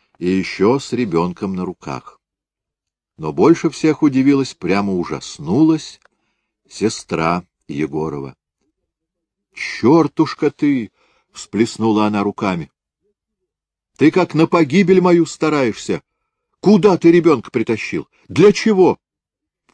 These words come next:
У меня вон своих трое без отца с открытыми ртами». «Ты, Кать, не обижайся», — смущённо попросил Егоров. «Ты его только искупай. Чем-нибудь немножко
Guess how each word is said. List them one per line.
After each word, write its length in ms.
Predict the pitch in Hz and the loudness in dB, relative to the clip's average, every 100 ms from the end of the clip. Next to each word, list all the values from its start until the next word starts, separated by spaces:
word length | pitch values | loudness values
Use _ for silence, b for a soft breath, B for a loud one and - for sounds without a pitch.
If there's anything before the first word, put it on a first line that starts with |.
| 139 | 2
У 60 | |
меня 240 | 185 202 190 | 4 6 4
вон 160 | 180 | 2
своих 460 | - 170 190 175 - | 0 2 4 2 2
трое 300 | 165 165 160 | 2 6 6
без 180 | 160 160 | 4 0
отца 480 | 147 - 156 147 - _ _ - | -2 -2 -2 -2 -4 _ _ -6
с 100 | 151 | -4
открытыми 520 | 151 - 151 143 143 | -2 2 2 2 0
ртами». 440 | 139 143 131 120 _ _ _ _ _ _ _ _ _ _ _ _ _ _ | 0 -4 -4 -8 _ _ _ _ _ _ _ _ _ _ _ _ _ _
«Ты, 160 | 101 | -8
Кать, 340 | - 104 87 - | -4 -4 -4 -4
не 120 | 85 | -6
обижайся», — 760 | 78 78 71 127 131 - - - _ _ _ _ _ | -4 -4 -2 -2 -2 -6 -12 -12 _ _ _ _ _
смущённо 680 | - 95 95 - 92 82 78 | -10 -6 -6 -2 -2 -2 -6
попросил 480 | 85 87 85 - | -6 -6 -6 -6
Егоров. 540 | 78 80 80 76 - _ _ _ _ _ _ _ _ _ | -6 -4 -2 -4 -6 _ _ _ _ _ _ _ _ _
«Ты 100 | - | -2
его 160 | 107 104 | 0 2
только 380 | 110 107 - 98 | 2 -2 -2 -6
искупай. 720 | - - 98 - 80 67 - _ _ _ _ _ _ _ _ _ _ | -6 -12 -10 -6 -6 -6 -16 _ _ _ _ _ _ _ _ _ _
Чем-нибудь 580 | - 143 123 110 95 - | -4 -2 0 -2 -2 -2
немножко 500 | 98 104 92 - - | -2 -2 -2 -6 -14